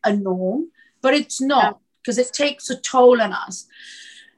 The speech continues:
There is no medal sitting for us at the end to say, "You know what? You did a fifteen-hour day and you rushed through it. Well done."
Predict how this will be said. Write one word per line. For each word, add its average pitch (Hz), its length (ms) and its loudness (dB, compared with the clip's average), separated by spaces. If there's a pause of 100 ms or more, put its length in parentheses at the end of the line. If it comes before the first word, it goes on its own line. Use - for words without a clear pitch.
(280)
There 302 140 4
is 311 160 0
no 330 260 2
medal 285 360 -6
sitting 247 420 -6
for 202 160 0
us 185 320 -4
at 208 180 -2
the 233 160 -4
end 220 220 2
to 214 100 -12
say, 220 180 -8
"You 233 200 0
know 262 140 0
what? 262 400 0
You 254 100 -2
did 262 180 2
a 247 120 0
fifteen-hour 277 760 0
day 269 340 0
and 233 120 -10
you 247 260 -10
rushed 285 380 -4
through 277 200 -6
it. 254 240 0
Well 277 440 0
done." 240 360 -4